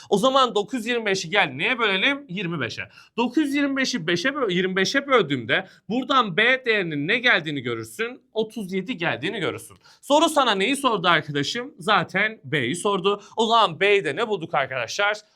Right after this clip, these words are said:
Otuz yedi bulmuş olduk. Bu tahtayı da gördüğün gibi ne yaptık arkadaşım? Bitirdik. Bu tahtayı da bitirdik. Kaldı son tahtamız.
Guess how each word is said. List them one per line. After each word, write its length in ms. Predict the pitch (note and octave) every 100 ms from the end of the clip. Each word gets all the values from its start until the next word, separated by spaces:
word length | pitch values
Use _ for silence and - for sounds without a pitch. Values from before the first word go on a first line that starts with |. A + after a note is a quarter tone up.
| -
Otuz 580 | G3+ - F3 F3 D3+ C3+
yedi 280 | D#3+ C#3
bulmuş 320 | C3 E3+ E3+ D#3
olduk. 340 | G#2+ - _ _ -
Bu 140 | D#4 E4
tahtayı 420 | D4+ B3+ B3+ A3+
da 60 | F3
gördüğün 460 | G3 B3 A#3+ B3+
gibi 200 | F#3+ F3
ne 40 | C4
yaptık 340 | A#3+ - F3
arkadaşım? 560 | F3+ D#3+ D#3+ D#3 C#4+ B3
Bitirdik. 500 | B3+ B3+ A3+ D3+ C#3+
Bu 140 | F3+
tahtayı 420 | D4+ C#4 C#4 C4+
da 100 | C4+
bitirdik. 480 | B3+ B3+ A#3 C4 -
Kaldı 320 | - C#4 C4+
son 300 | C4+ B3+ B3
tahtamız. 580 | A#3+ G3+ G3+ F#3+ G#3+ -